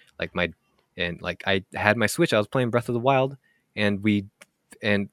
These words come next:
because that game is so immersive and eats up so much of your time, I felt like I was playing for, like, twenty minutes, dude. And it's like, oh, it, it, it's, it, I'm not gonna say, like, I, I don't know what I'd do without the Switch, but, like, it's, it's made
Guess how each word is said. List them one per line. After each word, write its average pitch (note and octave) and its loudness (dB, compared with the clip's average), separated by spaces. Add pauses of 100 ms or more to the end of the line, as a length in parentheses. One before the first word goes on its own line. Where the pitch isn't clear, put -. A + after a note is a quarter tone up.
(220)
because A2 2
that G#2 6
game G#2+ 0
is - -6
so G#2+ -2
immersive G2+ -4
and F2 -4 (380)
eats G#2+ -4
up - -6
so A#2 -4
much G#2+ -2
of G2+ -6
your F#2 -2
time, G2+ 0
I F2 -2
felt F#2 -2
like F2+ -4
I F2 -4
was E2+ -12
playing F2+ -8
for, - -14
like, - -12
twenty F2 -8
minutes, - -16
dude. - -18 (380)
And E2+ -10
it's E2+ -10
like, - -12 (240)
oh, F#2 -6
it, F#2+ -6
it, G2+ -2
it's, - -10 (640)
it, C#3+ -2
I'm D#3+ 2
not F#3 8
gonna C3+ 2
say, C3 4
like, F#2+ 4 (300)
I, B2+ 6
I C#3 4
don't E3+ 4
know A2+ 2
what B2+ 6
I'd C#3+ 0
do G3 0
without A#2 -2
the - -14
Switch, - -6
but, G#2 -6
like, F2+ -4 (420)
it's, - -2 (200)
it's B2 -4
made C3+ 0